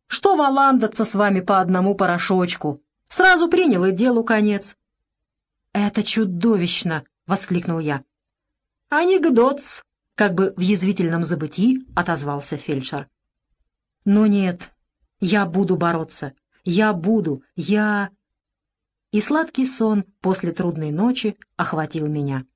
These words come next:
Потянулась пеленою тьма египетская, и в ней будто бы я, не то с мечом, не то со стетоскопом, иду,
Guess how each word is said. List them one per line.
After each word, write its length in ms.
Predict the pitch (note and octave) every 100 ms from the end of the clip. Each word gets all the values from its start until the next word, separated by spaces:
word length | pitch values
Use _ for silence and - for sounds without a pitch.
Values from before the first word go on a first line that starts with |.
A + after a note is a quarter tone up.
| _ _
Потянулась 640 | A#3+ A#3+ C#4 E4 D4 C#4+
пеленою 640 | - A3 G#3+ A3+ C4 A#3+ A#3
тьма 380 | - E3 E3 F3
египетская, 880 | E3+ D3+ D#3+ E3 - - D#3 D3+ - _ _ _
и 100 | G#3+
в 60 | A3+
ней 200 | D4 E4
будто 380 | A3+ C4+ - A#3+
бы 140 | A3
я, 320 | F#3 D#3 D#3+ _ _
не 140 | A#3+ C4
то 100 | E4+
с 100 | F3+
мечом, 560 | D#3 - A3+ A3+ A3 _ _ _
не 180 | F#3 G3
то 280 | G3 D4 D#4
со 160 | -
стетоскопом, 760 | F3+ - E3 - D#3+ C#3+ D3 C#3 _ _ _ -
иду, 480 | G#3 F3 A3 G3